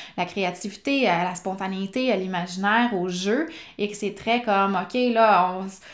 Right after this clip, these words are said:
on fait des échauffements, faut que t'écoutes, place-toi ici, fais ci comme ça. » Ça, ça peut déplaire à beaucoup d'enfants et les rendre anxieux.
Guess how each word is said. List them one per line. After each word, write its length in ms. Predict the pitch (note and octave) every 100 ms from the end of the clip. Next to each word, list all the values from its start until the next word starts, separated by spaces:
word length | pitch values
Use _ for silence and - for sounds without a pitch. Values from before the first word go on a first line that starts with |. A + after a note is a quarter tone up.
| -
on 80 | G3
fait 140 | G3 A#3+
des 180 | A#3
échauffements, 500 | A3+ A3+ G#3+ A#3 A3+ G#3+
faut 100 | A#3+
que 80 | B3
t'écoutes, 460 | A#3 A3+ B3 A3+ -
place-toi 380 | A3+ A3+ B3
ici, 360 | A#3 A3+ - A#3
fais 180 | G#3+ A3
ci 160 | - -
comme 180 | A#3
ça. » 340 | G#3+ B3 A#3 A3+ - _
Ça, 320 | - - C4 A#3
ça 160 | -
peut 160 | G#3 A3
déplaire 540 | G#3+ F#3+ A#3 A3+ A#3+ A#3+
à 40 |
beaucoup 240 | G#3 - G#3
d'enfants 320 | G3+ G3+ D4
et 40 |
les 100 | C4
rendre 220 | G#3 G#3
anxieux. 340 | F#3+ F3+ -